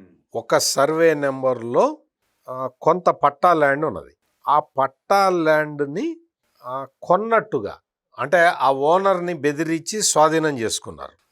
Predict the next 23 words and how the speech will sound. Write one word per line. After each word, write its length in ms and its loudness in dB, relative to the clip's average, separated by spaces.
ఆ 20 4
పట్టా 540 0
ల్యాండ్ 460 2
తర్వాత 540 2
అటవీ 560 0
భూమి 320 -4
స్టార్ట్ 400 0
అవుతుంది. 460 -6
మంగళంపేట 680 0
గ్రామంలో 1000 0
చివరగా 920 0
ఉన్న 380 -2
సర్వే 400 0
నెంబర్ 320 -4
అది. 380 -10
ఆ 180 4
సర్వే 640 0
నెంబర్లో 920 -4
పట్టా 400 2
భూమిని, 500 -6
అంటే 420 0
ఒక, 180 -6
ఒక 320 0